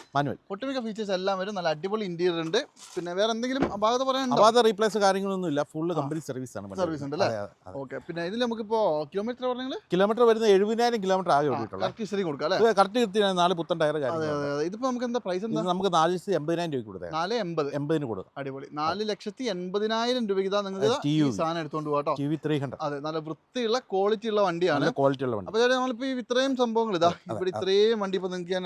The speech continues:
Speaker 2: already കാണിച്ചു തന്നു.
Speaker 1: അതെ, അതെ.
Speaker 2: നിങ്ങൾക്ക് ഏതെങ്കിലും വണ്ടിയുടെ കൂടുതൽ ഫോട്ടോസോ ഡീറ്റെയിൽസോ വേണമെങ്കിൽ നമ്മൾ അയച്ചു കൊടുക്കൂലേ?
Speaker 1: ആ, പിന്നെ ഉറപ്പായിട്ടും, ഉറപ്പായിട്ടും.
Speaker 2: കംപ്ലീറ്റ് സംഭവം അയച്ചു കൊടുക്കാം
Speaker 1: പിന്നെ
Speaker 2: അല്ലേ?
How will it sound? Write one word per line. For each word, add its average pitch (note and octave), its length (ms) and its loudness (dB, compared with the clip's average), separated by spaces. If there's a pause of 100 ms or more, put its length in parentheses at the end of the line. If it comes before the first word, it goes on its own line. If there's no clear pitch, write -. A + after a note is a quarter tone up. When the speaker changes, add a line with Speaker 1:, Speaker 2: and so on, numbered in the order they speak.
Speaker 2:
already E3 240 -2
കാണിച്ചു D3+ 280 0
തന്നു. F3 140 0
Speaker 1:
അതെ, A3 300 -6
അതെ. F#2+ 80 -14 (120)
Speaker 2:
നിങ്ങൾക്ക് F3 180 -4 (140)
ഏതെങ്കിലും B3 400 0
വണ്ടിയുടെ A3 240 0
കൂടുതൽ G#3+ 180 -4
ഫോട്ടോസോ G#3 220 -2
ഡീറ്റെയിൽസോ G3+ 340 -2
വേണമെങ്കിൽ G3+ 200 -2
നമ്മൾ G3+ 100 0
അയച്ചു G3+ 160 -4
കൊടുക്കൂലേ? F3+ 300 -4 (100)
Speaker 1:
ആ, F#3+ 40 8
പിന്നെ B3 220 6
ഉറപ്പായിട്ടും, F#3+ 360 4
ഉറപ്പായിട്ടും. G#2 320 -8 (100)
Speaker 2:
കംപ്ലീറ്റ് G#3+ 320 -2
സംഭവം G3 160 0
അയച്ചു D#3 140 -2
കൊടുക്കാം C#3 180 -6
Speaker 1:
പിന്നെ G3+ 120 8
Speaker 2:
അല്ലേ? A3 120 4